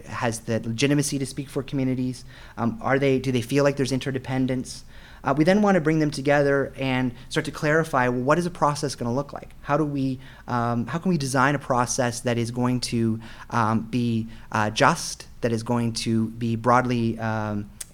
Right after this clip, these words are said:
um, supported, that is going to have certain ground rules that are going to, um, facilitate healthy, um, constructive dialogue? Yeah, parties should challenge each other, but it's gonna be, uh, at least protective of, of people.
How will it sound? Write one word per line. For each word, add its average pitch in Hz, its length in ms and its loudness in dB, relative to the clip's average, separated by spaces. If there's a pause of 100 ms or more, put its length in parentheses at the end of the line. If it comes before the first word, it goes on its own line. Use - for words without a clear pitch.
um, 104 500 -4 (180)
supported, 165 680 2 (380)
that 123 100 2
is 117 120 0
going 120 300 0
to 113 380 -2
have 120 260 -2
certain 117 180 0
ground 123 420 2
rules 143 380 2
that 127 100 0
are 120 40 4
going 117 300 0
to, 113 360 -2 (280)
um, 107 240 -4
facilitate 120 600 0
healthy, 131 560 0 (300)
um, 107 400 -2
constructive 135 640 2
dialogue? 127 580 4 (240)
Yeah, 151 220 4
parties 139 340 4
should 165 220 4
challenge 110 400 2
each - 120 -4
other, 101 220 -4
but 110 140 -2
it's 113 120 -2
gonna 113 200 0
be, 110 320 -4 (240)
uh, 107 60 -2
at - 120 -4
least 117 160 -2
protective 127 580 -2
of, 113 200 -4
of 123 180 -4
people. 120 480 -2